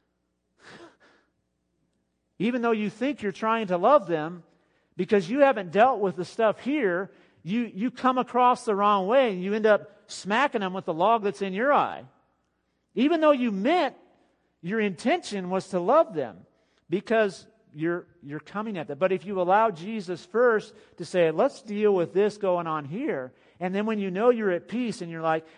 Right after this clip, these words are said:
"I am not doing this out of angst. I'm not doing this out of anything other than, man, I love this person so much that I've gotta go to him and say,"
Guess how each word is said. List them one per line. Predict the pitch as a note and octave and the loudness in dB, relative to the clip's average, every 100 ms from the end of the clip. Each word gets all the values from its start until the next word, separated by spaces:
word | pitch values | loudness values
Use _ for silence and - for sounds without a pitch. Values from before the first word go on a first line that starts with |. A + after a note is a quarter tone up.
| _ | _
"I | F3+ G#3+ | -6 -4
am | F3 | -2
not | G3+ F#3+ | -2 -2
doing | D3 G#3+ F#3+ | -4 -4 -4
this | E3+ - | -6 -4
out | E3 | -4
of | D3+ | -4
angst. | D#3 F3+ C#3+ - - | -6 -8 -8 -12 -8
I'm | F#3+ G#3+ | -6 -4
not | G3 D#3 | -4 -4
doing | F3 G3 D#3 | -4 -4 -6
this | D3 | -6
out | F3 E3 | -4 -2
of | D3 C3 _ _ _ - | -4 -6 _ _ _ -4
anything | F3+ A#3+ - F#3 F#3 | -2 0 -2 -6 -4
other | F3 F3+ F3 | -2 0 -2
than, | C#3+ C3 C3 _ _ | -6 -8 -12 _ _
man, | F3 F3 C#3 A2+ _ _ _ _ | -16 -14 -14 -18 _ _ _ _
I | D3+ D#3 C3+ | -14 -12 -12
love | D3 E3 C3+ | -8 -8 -8
this | C#3+ - | -14 -16
person | - C#3 - B2+ | -18 -18 -18 -18
so | - - C#3+ C3 | -18 -18 -18 -20
much | B2+ - _ - - _ _ _ _ _ _ _ _ _ _ _ _ _ _ _ _ _ _ | -20 -20 _ -20 -20 _ _ _ _ _ _ _ _ _ _ _ _ _ _ _ _ _ _
that | E3+ D#3+ | -10 -8
I've | D3 | -8
gotta | C3 D#3 D3+ | -4 -2 -2
go | B2+ D3 | -2 -2
to | D3 C3+ | -2 -6
him | B2+ | -10
and | B2+ | -14
say," | - D3 B2+ B2 | -14 -10 -10 -12